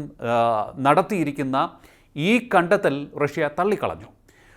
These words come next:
ഊതിപ്പെരുപ്പിച്ച കണക്കുകളാണ് റഷ്യയുടെ കാര്യത്തിൽ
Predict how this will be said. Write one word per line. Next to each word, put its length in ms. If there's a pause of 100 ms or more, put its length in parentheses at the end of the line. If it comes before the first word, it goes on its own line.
(280)
ഊതിപ്പെരുപ്പിച്ച 680
കണക്കുകളാണ് 600 (180)
റഷ്യയുടെ 440
കാര്യത്തിൽ 300